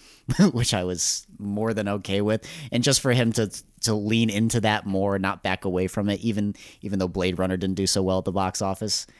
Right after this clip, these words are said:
I just, I just love this guy. I just love how he's just, you know, he knows what he can do,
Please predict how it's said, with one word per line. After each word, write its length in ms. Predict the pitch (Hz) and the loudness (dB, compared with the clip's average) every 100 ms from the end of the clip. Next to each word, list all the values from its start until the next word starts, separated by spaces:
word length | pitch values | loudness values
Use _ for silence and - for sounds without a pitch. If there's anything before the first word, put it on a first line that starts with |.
| _ - | _ -4
I 80 | |
just, 340 | 120 120 - 117 | 0 0 0 -2
I 60 | |
just 200 | 113 101 | -2 -2
love 180 | 73 - | -4 -6
this 180 | 80 - | -4 -2
guy. 300 | 78 80 85 - - _ | -2 -4 -4 -10 -20 _
I 80 | 101 | -4
just 200 | 101 95 | -2 -2
love 120 | 95 | -2
how 160 | 90 85 | -2 -4
he's 100 | 85 | -4
just, 160 | 87 - 101 - | -6 -8 -12 -6
you 100 | 95 | -4
know, 160 | 76 78 - - - _ _ - | -4 -6 -14 -20 -20 _ _ 0
he 100 | 110 | 2
knows 240 | 95 95 | 2 0
what 120 | 90 | -2
he 100 | 95 | -2
can 180 | 90 85 | -4 -2
do, 240 | 82 87 | -2 -2